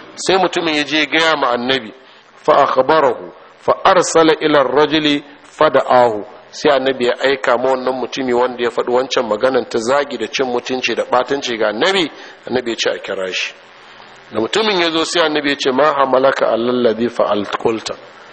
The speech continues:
Me ya ɗauke ka kai abin da ka faɗi? فجعل يلتئن، sai ya koma tsine-tsine da zage-zage da la'ance-la'ance. "In na faɗi wannan magana, shi ko Allah ya tsine mai. Wallahi, wallahi, wallahi,"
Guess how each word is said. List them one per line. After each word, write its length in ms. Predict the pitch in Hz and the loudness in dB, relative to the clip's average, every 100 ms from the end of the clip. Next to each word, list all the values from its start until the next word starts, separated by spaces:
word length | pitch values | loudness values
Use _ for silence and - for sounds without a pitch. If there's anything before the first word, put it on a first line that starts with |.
| - - - - | -20 -20 -16 -6
Me 220 | 113 147 | -2 0
ya 60 | 143 - - | -2 -6 -2
ɗauke 400 | 135 117 - 123 | -2 -2 -4 -4
ka 80 | 117 | -4
kai 200 | - 117 | -2 -2
abin 220 | 113 113 101 | 0 -2 -6
da 60 | 92 | -8
ka 120 | 101 | -6
faɗi? 300 | 101 98 - - - - - - - - - - - - - - - - - | -6 -8 -12 -20 -20 -20 -20 -20 -20 -20 -20 -20 -20 -20 -20 -20 -20 -20 -8
فجعل 760 | - 185 175 156 165 165 156 160 - - - | 0 2 2 2 2 4 2 0 -6 -20 -18
يلتئن، 920 | 120 151 175 180 - 147 143 139 104 - - | -4 0 2 0 -2 -4 -2 -4 -6 -12 -20
sai 180 | - 147 | -4 -2
ya 60 | 143 | 0
koma 320 | 170 165 151 | 0 0 0
tsine-tsine 760 | - 123 139 160 131 127 113 - - - | -2 -4 -2 -2 -4 -2 -2 -6 -14 -4
da 100 | 131 | -2
zage-zage 720 | 131 131 139 156 147 127 127 104 - - | 0 0 0 0 0 0 -6 -10 -10 -4
da 120 | 135 | 0
la'ance-la'ance. 800 | 147 143 135 170 156 127 117 131 110 - | 2 0 0 0 2 -2 -4 -6 -6 -2
"In 80 | 233 202 | 0 2
na 120 | 180 | 0
faɗi 180 | 156 143 | 0 -2
wannan 220 | 147 139 | 0 0
magana, 300 | 120 131 131 - - | 0 0 -2 -4 -4
shi 100 | 208 214 | -2 0
ko 100 | - | 0
Allah 240 | 175 170 | 2 2
ya 60 | 143 | 0
tsine 340 | - 165 147 | -2 -4 -2
mai. 140 | 143 120 - 196 | -2 -4 -4 -2
Wallahi, 300 | 226 220 202 | 0 2 2
wallahi, 340 | 180 170 165 | 2 2 2
wallahi," 300 | 160 160 | 2 2